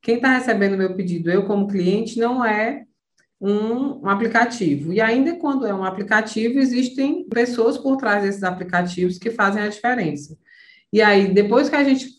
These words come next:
faz esse trabalho do, do diagnóstico, de conhecer o processo atual, de encontrar os pontos,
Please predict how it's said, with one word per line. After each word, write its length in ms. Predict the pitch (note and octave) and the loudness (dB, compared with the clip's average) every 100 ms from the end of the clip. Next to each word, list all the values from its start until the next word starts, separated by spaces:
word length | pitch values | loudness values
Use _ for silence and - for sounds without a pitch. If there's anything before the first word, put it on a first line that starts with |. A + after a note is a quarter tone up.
| - | -2
faz 200 | G3+ A3 | 0 0
esse 200 | C4 - | -2 -2
trabalho 480 | A#3+ A#3 F3 E3 E3 | 0 2 2 2 0
do, 80 | E3+ | -2
do 320 | E3+ E3 - | -4 -6 -6
diagnóstico, 800 | E3 F#3+ G#3 B3 F3+ F#3 F#3+ - | 2 2 4 2 4 4 0 -4
de 140 | E3 | -6
conhecer 600 | - A3+ A#3 A3+ - A3 B3+ | 0 2 4 2 2 4 4
o 100 | B3 | 2
processo 480 | A#3+ A#3 G#3 G3+ | 0 0 -4 -2
atual, 460 | F#3+ - F3+ D#3+ E3 | -4 -2 2 2 2
de 120 | E3+ | 0
encontrar 500 | F3+ F3+ F#3+ G3 G#3+ | -2 -2 -4 0 0
os 120 | D4+ | -2
pontos, 680 | - G3+ G3 G#3 G#3 B3 - | -4 0 2 0 -2 -8 -10